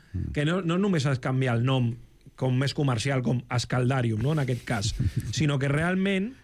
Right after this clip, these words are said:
Speaker 1: Tinc
Speaker 2: tot
Speaker 1: que
Speaker 2: l'imaginari
Speaker 1: tingui una,
Speaker 2: festiu
Speaker 1: una base històrica,
Speaker 2: hi ha
Speaker 1: eh?
Speaker 2: una vessant històrica
Speaker 1: Sí.
Speaker 2: que justifica que aquell canvi. Llavors, clar, si tu ets partícip d'aquesta festa i realment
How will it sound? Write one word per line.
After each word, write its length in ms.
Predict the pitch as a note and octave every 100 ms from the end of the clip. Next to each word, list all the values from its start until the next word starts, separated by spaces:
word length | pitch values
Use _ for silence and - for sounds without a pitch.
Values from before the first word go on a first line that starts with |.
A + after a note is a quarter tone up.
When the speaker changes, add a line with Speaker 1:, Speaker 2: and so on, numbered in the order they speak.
| - -
Speaker 1:
Tinc 120 | F#2+
Speaker 2:
tot 100 | F3
Speaker 1:
que 60 | -
Speaker 2:
l'imaginari 480 | G3+ F#3 - -
Speaker 1:
tingui 60 | D#3+
una, 100 | E3+
Speaker 2:
festiu 320 | D#3 - G#3+ G3
Speaker 1:
una 120 | C#3
base 280 | C3 A#2 A#2 -
històrica, 580 | C3 - F#2+ E2+ F2+ D#2+
Speaker 2:
hi 60 | -
ha 40 |
Speaker 1:
eh? 40 |
Speaker 2:
una 120 | - F3
vessant 300 | E3+ E3+ E3
històrica 680 | C#3+ - G#3 F#3+ D3 F#3
Speaker 1:
Sí. 180 | A#3+ E3 A#2+ A#2+
Speaker 2:
que 120 | E3 D#3+
justifica 600 | D#3 - E3+ C3+ D#3+ E3
que 80 | E3+
aquell 280 | E3+ E3+ C#3
canvi. 400 | E3+ F3 D#3 D#3+
Llavors, 320 | C#3+ C#3 C#3+
clar, 260 | D3 C#3 A2+ - - -
si 220 | - D#3+
tu 240 | A#2+ G3 G3
ets 180 | F#3+ -
partícip 520 | F3 D3 F#3 - C3
d'aquesta 420 | B2+ C3 D#3 D#3+
festa 520 | C3+ F3+ E3 - A2 A#2
i 120 | C3
realment 640 | A#2+ C#3 C#3 C#3+ E3+ A#2+